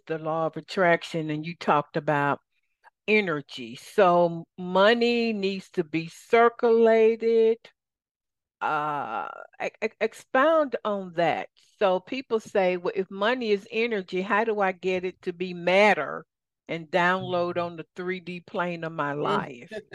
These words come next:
Speaker 1: Do I visualize? Do I pray?" I heard you mention God is your source. Do
Speaker 2: Mm-hmm.
Speaker 1: you pray? Do you visualize?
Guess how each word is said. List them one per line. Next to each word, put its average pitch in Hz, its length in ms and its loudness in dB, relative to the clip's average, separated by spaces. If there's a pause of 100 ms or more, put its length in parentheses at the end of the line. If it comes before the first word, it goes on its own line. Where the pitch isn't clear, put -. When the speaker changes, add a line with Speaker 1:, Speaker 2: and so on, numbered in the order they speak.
(420)
Speaker 1:
Do 190 200 2
I 170 160 4
visualize? 226 1080 2 (100)
Do 165 200 -10
I 151 280 -2
pray?" 226 420 0
I 180 40 -2
heard 185 240 -8
you 180 80 -16
mention 175 380 -10
God 160 280 2
is 170 160 -14
your 156 140 -10
source. - 680 -14 (460)
Do 185 100 -8
Speaker 2:
Mm-hmm. - 20 -8
Speaker 1:
you 170 200 -12
pray? 226 500 4
Do 214 120 -12
you 175 200 -14
visualize? 214 1000 0